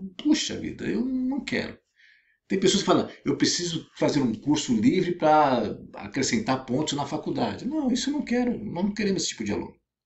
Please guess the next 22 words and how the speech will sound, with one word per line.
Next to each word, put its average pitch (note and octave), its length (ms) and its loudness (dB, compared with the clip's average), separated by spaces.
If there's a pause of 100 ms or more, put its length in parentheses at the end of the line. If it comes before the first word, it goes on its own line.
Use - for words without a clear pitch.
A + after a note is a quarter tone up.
(1200)
Ok? E3+ 180 -6
Nós E3 140 0
somos F#3 200 2
focados E3 460 -4
em F3 80 0
capacitação E3 600 -2
profissional. F3+ 640 -4 (2500)
Tá - 120 -6
bom? G3 320 4 (840)
Outras F#3 300 2
informações D#3+ 440 4
gerais. G#2+ 600 2 (580)
Tempo G3+ 300 6
de F3 100 6
realização E3+ 400 6
do D#3 140 2
curso: - 440 2
três - 280 4
meses, C3+ 420 2
noventa D#3 400 -4
dias. - 540 -10 (840)
Ora, D4+ 240 2